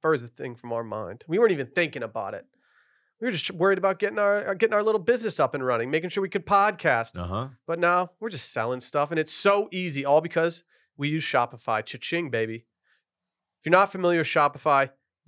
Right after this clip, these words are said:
Speaker 1: get familiar. Shopify is the global commerce platform that helps you sell at every stage of your business, from the launch your online shop stage to the first real-life store stage, all the way to the, "Did we just hit a million orders?" stage? Shopify's there to help you grow. Whether you're selling scented s-,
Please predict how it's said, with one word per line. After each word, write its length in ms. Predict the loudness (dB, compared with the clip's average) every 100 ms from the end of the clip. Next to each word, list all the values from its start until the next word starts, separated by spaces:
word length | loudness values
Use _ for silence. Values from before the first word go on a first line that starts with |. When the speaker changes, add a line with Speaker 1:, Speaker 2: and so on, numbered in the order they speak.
| 0
Speaker 1:
get 260 | 2 2
familiar. 360 | 0 2 2 2
Shopify 420 | 2 0 2 0
is 80 | 0
the 60 | -4
global 380 | -2 2 2 0
commerce 380 | 0 -2 -2
platform 400 | -2 0 0 -2
that 80 | -4
helps 200 | -4 -6
you 60 | -4
sell 160 | 0 0
at 80 |
every 200 | 0 -2
stage 240 | -2 -2 -2
of 60 | -4
your 80 |
business, 480 | -6 -6 -6 -6 -6 -8 -20 -6
from 160 | 0 2
the 80 | 4
launch 320 | 6 4 4
your 100 | 4
online 320 | 4 4 2
shop 300 | 4 2 2
stage 380 | 2 2 2 0
to 60 | -10
the 60 |
first 320 | -4 0 -2 0
real-life 260 | 2 2
store 280 | 2 0 2
stage, 400 | 2 2 2 2 -12 -6
all 160 | 4 4
the 80 | 6
way 340 | 2 2 0 -6 _ _
to 100 | -8
the, 100 | -6
"Did 280 | -6 -8 -8
we 100 | -6
just 180 | -6 -6
hit 80 | -8
a 40 |
million 280 | -6 -4 -6 -4
orders?" 280 | -4 -4
stage? 520 | -6 -6 -6 -6 -12 -18 _ -2
Shopify's 480 | 2 2 2 -2 0
there 100 | -2
to 80 |
help 240 | -2 -8 -10
you 60 |
grow. 320 | -14 -10 -10 -14 -20 -20 _
Whether 160 | 2 2
you're 60 |
selling 240 | 2 2 2
scented 320 | 0 -2 -4
s-, 160 | -8